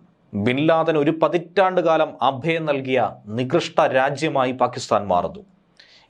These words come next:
യു എന്നിൽ ഇന്ത്യക്കെതിരായിട്ടുള്ള മുതലക്കണ്ണീരിന് നേർക്ക് ശക്തമായ കടന്നാക്രമണമാണ് ഇന്ത്യ നടത്തിയിരിക്കുന്നത്. ഐക്യരാഷ്ട്രസഭയുടെ പൊതുസഭയിൽ പാകിസ്ഥാൻ പ്രധാനമന്ത്രി ഷെഹ്ബാസ് ഷെരീഫ് നടത്തിയ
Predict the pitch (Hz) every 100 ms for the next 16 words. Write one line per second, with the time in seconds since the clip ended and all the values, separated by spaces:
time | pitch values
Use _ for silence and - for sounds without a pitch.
0 | 110 123 147 139 147 - 110 139 160 175
1 | 170 160 160 156 151 147 139 - - 110
2 | 139 156 156 156 151 151 143 139 127 -
3 | - _ _ _ - - 156 - 175 160
4 | 151 143 135 131 131 143 127 120 110 104
5 | 90 - - 101 107 92 87 87 80 76
6 | - - _ - - - - 127 160 185
7 | 180 180 180 160 170 185 180 165 151 151
8 | 151 180 - 175 147 135 165 180 180 165
9 | 156 131 - - 147 135 180 180 165 160
10 | 160 147 143